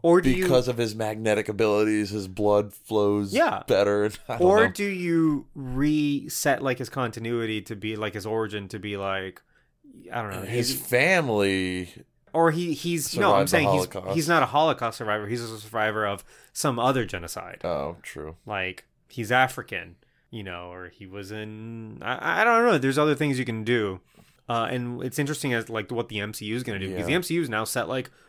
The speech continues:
Speaker 1: four years in the future from now. <laughs> So
Speaker 2: Well, we're already catching up to it thanks to covid.
Speaker 1: Yeah, seriously.
Speaker 2: <laughs> We skipped a year of, uh, content.
Speaker 1: Pretty much. Okay, <laughs> so they get to Italy. <laughs> And then while driving,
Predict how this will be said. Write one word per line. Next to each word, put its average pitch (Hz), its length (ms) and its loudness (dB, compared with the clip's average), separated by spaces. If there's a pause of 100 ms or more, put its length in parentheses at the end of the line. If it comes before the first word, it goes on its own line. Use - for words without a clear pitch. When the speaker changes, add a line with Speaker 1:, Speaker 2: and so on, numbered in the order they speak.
Speaker 1:
four 110 340 -2
years 117 280 0
in 123 60 -4
the 120 60 -4
future 139 240 -4
from 160 200 -6
now. 113 380 -4
<laughs> - 40 -20
So - 680 0
Speaker 2:
Well, 135 180 2
we're 131 180 4
already 151 200 4
catching 127 340 -2
up 135 100 -4
to 120 100 -2
it 107 100 -2
thanks 104 220 -4
to - 40 -18
covid. 117 440 2 (520)
Speaker 1:
Yeah, 139 280 4 (120)
seriously. 143 460 -4
Speaker 2:
<laughs> - 60 -10
We - 640 -14
skipped - 400 -12
a 92 60 -4
year 95 320 -4
of, 92 200 -8
uh, 95 300 -4
content. 113 500 -8 (340)
Speaker 1:
Pretty 113 180 -8
much. 95 320 -10 (640)
Okay, 139 340 0
<laughs> - 400 -10
so 185 140 2
they 190 80 0
get 214 140 2
to 135 160 2
Italy. 90 300 -4 (340)
<laughs> - 340 -20
And 139 160 -2
then 160 200 2
while 156 220 4
driving, 120 560 0